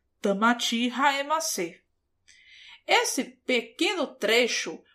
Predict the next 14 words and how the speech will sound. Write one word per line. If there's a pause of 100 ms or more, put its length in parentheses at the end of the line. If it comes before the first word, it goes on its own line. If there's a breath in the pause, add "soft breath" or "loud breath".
(120)
contém,
na
verdade, (180 loud breath)
a
essência
da
Amatsu
no
Rito. (640 soft breath)
Então, (280 loud breath)
em
momentos
de
urgência